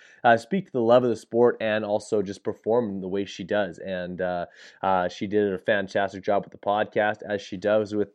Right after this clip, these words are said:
uh, all the things, whether she's hitting the gym, she's hitting the books, or, uh, hitting the track. Lexi Pichout exerci-, exercises, uh, incredible precision and, uh, performs at a really high level. So, uh, hopefully you guys enjoy this podcast.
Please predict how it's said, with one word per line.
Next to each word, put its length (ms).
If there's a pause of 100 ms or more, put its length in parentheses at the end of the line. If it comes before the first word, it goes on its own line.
uh, 220
all 180
the 80
things, 300
whether 180
she's 200
hitting 200
the 80
gym, 320 (300)
she's 180
hitting 220
the 40
books, 380 (100)
or, 520
uh, 100
hitting 240
the 60
track. 400 (260)
Lexi 220
Pichout 400 (380)
exerci-, 440 (220)
exercises, 800
uh, 300 (480)
incredible 960 (220)
precision 680
and, 380
uh, 160
performs 540
at 60
a 40
really 320
high 240
level. 320
So, 380
uh, 100
hopefully 420
you 60
guys 240
enjoy 320
this 160
podcast. 680